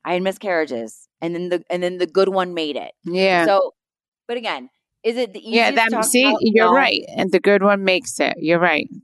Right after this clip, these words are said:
Speaker 1: Good one makes
Speaker 2: Yeah.
Speaker 1: it, right? The one that was supposed
Speaker 2: Hey, my
Speaker 1: to.
Speaker 2: mom kept having miscarriages before me, and then she moved to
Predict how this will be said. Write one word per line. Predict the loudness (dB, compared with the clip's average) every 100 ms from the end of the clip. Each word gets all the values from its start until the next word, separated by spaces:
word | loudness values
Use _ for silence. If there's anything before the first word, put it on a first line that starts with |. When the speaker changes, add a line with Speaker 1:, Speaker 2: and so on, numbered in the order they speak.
| -8
Speaker 1:
Good | -4
one | 0 0 0
makes | -2 -2 2
Speaker 2:
Yeah. | 0
Speaker 1:
it, | 0 _
right? | 0 0 0
The | -4
one | -2 0
that | 0
was | -4 -8
supposed | -8 -2 0
Speaker 2:
Hey, |
my | 2 2 4
Speaker 1:
to. |
Speaker 2:
mom | 4 4 2
kept | 0 0 0
having | 2 2 2
miscarriages | 0 -2 0 2 2 0 -6
before | -8 0 2 2
me, | 2 0 0 -4 _ _ _ _ -8
and | -4 0
then | 0 0
she | -2 -4
moved | 0 2 2 -2 0
to | 4 4